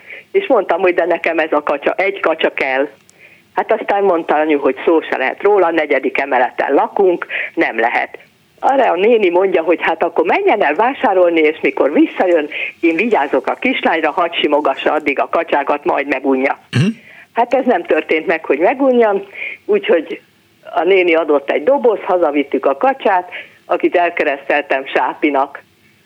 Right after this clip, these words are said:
Speaker 1: Ez olyan május körül lehetett, a kacsa nőtt, nőtt, nőtt, ki volt neki kerítve egy rész a konyhába,
Speaker 2: Aha.
Speaker 1: aztán el-, jött a nyári szünet, elvittük Miskolcra, a nagymamához,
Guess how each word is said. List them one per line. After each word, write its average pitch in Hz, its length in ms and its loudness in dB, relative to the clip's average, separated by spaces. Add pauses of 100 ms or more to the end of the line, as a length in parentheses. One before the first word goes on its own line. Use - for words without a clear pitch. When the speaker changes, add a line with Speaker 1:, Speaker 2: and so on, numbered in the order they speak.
(260)
Speaker 1:
Ez 196 180 0
olyan 240 180 4
május 214 460 2
körül 165 320 2
lehetett, 254 640 0 (400)
a 214 160 0
kacsa 214 340 0
nőtt, 196 360 2
nőtt, 165 320 2
nőtt, 262 380 2 (580)
ki 208 120 -2
volt 170 260 0
neki 156 300 -4
kerítve 156 540 0
egy 135 440 -4
rész 156 280 2
a 139 120 -4
konyhába, 240 600 2
Speaker 2:
Aha. 143 200 -2 (360)
Speaker 1:
aztán 190 400 0
el-, 196 160 0
jött 208 300 2
a 151 40 0
nyári 160 420 0
szünet, 180 300 0
elvittük 165 560 0
Miskolcra, 170 760 -2 (420)
a 156 100 -6
nagymamához, 226 720 2